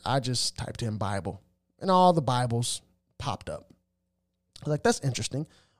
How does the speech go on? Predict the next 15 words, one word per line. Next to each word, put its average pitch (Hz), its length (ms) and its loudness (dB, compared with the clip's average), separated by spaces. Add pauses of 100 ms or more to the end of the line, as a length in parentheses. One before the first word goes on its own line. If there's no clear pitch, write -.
Why 165 400 2
would 208 220 0
they 170 500 2 (800)
discontinue 160 720 2
a 113 60 2
book 120 500 -2 (380)
in 127 100 -6
their 101 160 -6
physical 226 560 -2
store, 85 520 -6 (580)
yet 131 260 -2
still 160 280 2
sell 175 380 0
it 113 120 -2 (400)
online. 139 640 -2